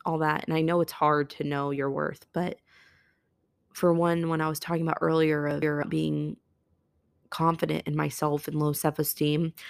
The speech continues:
this time of my life, this, this thing that happened with work, um, and the way things planned, panned out,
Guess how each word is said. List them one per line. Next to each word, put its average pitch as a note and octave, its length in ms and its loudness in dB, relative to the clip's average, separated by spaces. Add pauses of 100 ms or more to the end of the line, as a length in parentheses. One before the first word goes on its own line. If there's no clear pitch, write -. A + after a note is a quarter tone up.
(800)
this F3 640 6 (540)
time E3 580 4
of D#3 160 -2
my D#3 160 -2
life, D#3 520 0
this, - 420 0 (1300)
this - 220 4
thing E3 260 2
that D#3 100 -2
happened D3 600 -2
with D#3+ 240 0
work, - 440 0 (920)
um, E3 520 2 (300)
and E3 100 4
the E3 60 6
way D#3+ 140 8
things D#3+ 300 -2
planned, D#3 380 -4 (180)
panned D#3+ 280 0
out, E3 340 0